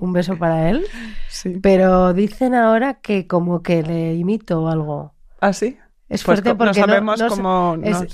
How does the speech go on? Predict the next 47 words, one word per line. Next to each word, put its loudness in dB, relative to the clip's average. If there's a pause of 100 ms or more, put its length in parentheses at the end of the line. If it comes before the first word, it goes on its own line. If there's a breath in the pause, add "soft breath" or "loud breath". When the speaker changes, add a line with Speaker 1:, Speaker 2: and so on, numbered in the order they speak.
Speaker 2:
no -4
Speaker 1:
eh, -2
Speaker 2:
sabemos, -2
eh, -4
compararlo. -2
Speaker 1:
No, 2
pero 2
es 0
fuerte 0
porque -4
tú -4
que 0
me 0
conoces -2
a -2
mí. -4
Speaker 2:
Sí, -6
tienes -2
de -2
Ignatius -4
lo -6
que -6
yo -4
de -4
Speaker 1:
Eh, 2
claro, 4
Speaker 2:
monja. 2
Speaker 1:
no, 2
pero -2
te-, -4
tienen -4
siempre -6
que -4
comparar. -4
Igual -2
que -4
cuando -2
hacía -2
las 0
reviews, -2
que -4
es -8
que -4
yo 0
era, 2
eh, -2 (100)
Julián, -2